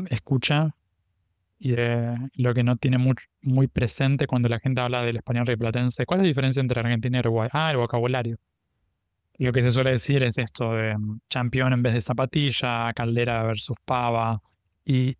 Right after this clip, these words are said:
esa sería toda la diferencia. Yo creo que hay otra diferencia en cuanto a la entonación y, em, otros elementos del idioma.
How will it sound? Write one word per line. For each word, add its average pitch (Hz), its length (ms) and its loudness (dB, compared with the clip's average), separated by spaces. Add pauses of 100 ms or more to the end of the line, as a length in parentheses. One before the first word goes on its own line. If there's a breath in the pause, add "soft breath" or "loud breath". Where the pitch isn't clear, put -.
(100)
esa 127 260 0
sería 123 240 0
toda 123 180 0
la 117 80 0
diferencia. 127 680 -2
Yo - 140 -8
creo 127 200 0
que 120 160 0 (160)
hay 127 300 -2
otra 120 360 -2
diferencia 113 520 0
en 120 80 2
cuanto 113 240 -2
a - 20 -2
la 110 60 -2
entonación 131 680 0 (1200)
y, 117 520 0
em, 110 440 -4 (220)
otros 135 360 2
elementos 117 420 2
del 117 140 0
idioma. 131 440 0